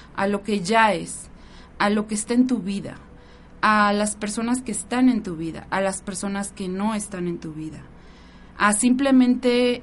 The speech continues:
las situaciones que en este momento estás viviendo. Es tan cansado y tan, no sé, la verdad es cansado. Resistirte, apegarte a algo, agota tu energía, agota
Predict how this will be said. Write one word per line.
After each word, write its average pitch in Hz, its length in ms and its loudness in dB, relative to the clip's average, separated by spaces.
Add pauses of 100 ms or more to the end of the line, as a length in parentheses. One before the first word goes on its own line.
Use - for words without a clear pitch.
las 196 320 0
situaciones 208 760 -4
que 202 80 -4
en 190 80 -4
este 196 240 -6
momento 175 400 -2
estás 175 340 -8
viviendo. 156 480 -8 (840)
Es - 340 -6
tan 240 220 4
cansado 196 580 0
y 202 80 -8 (400)
tan, 226 300 2 (840)
no 202 200 -6
sé, 202 360 -8 (720)
la 208 160 -4
verdad 214 160 0
es 254 120 -2
cansado. 160 560 -6 (640)
Resistirte, 226 880 0
apegarte 208 720 -2
a 190 140 0
algo, 185 380 -4 (960)
agota 226 580 2
tu 202 100 -6
energía, 185 840 -4
agota 233 880 -2